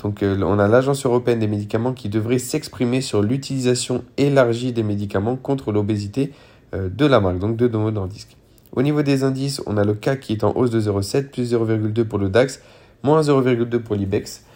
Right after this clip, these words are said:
Stoxx six cents, hausse de zéro virgule trois. S and P à clôture à plus deux, plus trois pour le Nasdaq, plus un virgule deux pour le Dow Jones, donc des hausses très, très importantes. Shanghai clôture avec une hausse de zéro six, moins zéro virgule un pour le Hang Seng, plus deux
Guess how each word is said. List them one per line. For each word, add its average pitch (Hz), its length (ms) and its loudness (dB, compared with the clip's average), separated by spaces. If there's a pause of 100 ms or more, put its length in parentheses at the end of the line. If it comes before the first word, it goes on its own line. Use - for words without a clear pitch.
(160)
Stoxx 151 260 0
six 143 100 -6
cents, 247 280 0
hausse 123 180 2
de 117 100 2
zéro 107 180 2
virgule 98 300 0
trois. 117 400 2 (140)
S 113 160 0
and 110 160 0
P 113 180 -8 (400)
à 104 140 2
clôture 113 320 0
à 104 100 4
plus 107 220 -4
deux, 135 180 2
plus 120 180 -8
trois 117 180 0
pour 113 120 -2
le 113 60 0
Nasdaq, 107 360 2
plus 107 240 -8
un 123 80 2
virgule 110 380 0
deux 123 180 2
pour 160 200 -2
le 135 100 2
Dow 110 180 -2
Jones, 120 220 -2
donc 98 160 -4
des 92 240 -4
hausses 113 300 -4
très, 135 220 -4
très 120 360 -2
importantes. 104 540 -4 (320)
Shanghai 135 360 2
clôture 123 280 2
avec 113 200 0
une 113 80 -2
hausse 117 220 0
de 113 100 2
zéro 98 220 0
six, - 460 -6 (400)
moins 139 260 2
zéro 127 160 2
virgule 117 340 0
un 123 140 2
pour 120 140 -4
le 107 100 2
Hang 104 120 0
Seng, 123 280 -4
plus 120 240 -8
deux 117 200 0